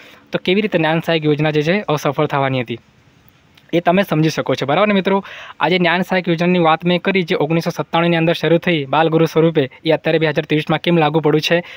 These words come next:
એનું મુખ્ય કારણ તમે સમજી શકો છો અને તમે જાણો છો, બરાબર ને? તો મિત્રો, આશા રાખું છું તમને માહિતી મળી ગઈ હશે ચોક્કસ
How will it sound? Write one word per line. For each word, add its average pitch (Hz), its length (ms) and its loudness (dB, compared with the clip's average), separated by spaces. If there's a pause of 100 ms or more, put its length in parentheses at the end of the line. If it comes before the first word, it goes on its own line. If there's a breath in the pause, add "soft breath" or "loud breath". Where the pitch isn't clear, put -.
(280 loud breath)
એનું 156 180 0 (100)
મુખ્ય 160 240 -2
કારણ 160 260 2
તમે 160 200 0
સમજી 156 280 0
શકો 160 260 0
છો 160 120 -2
અને 160 100 0
તમે 156 200 0
જાણો 143 260 0
છો, - 140 -8
બરાબર 156 300 0
ને? 190 180 -2 (800 loud breath)
તો 156 60 -2
મિત્રો, 196 360 0
આશા 147 260 -2
રાખું 185 240 0
છું 190 120 -4
તમને 175 200 0
માહિતી 165 280 0
મળી 160 220 2
ગઈ 180 180 2
હશે 175 180 0
ચોક્કસ - 640 -4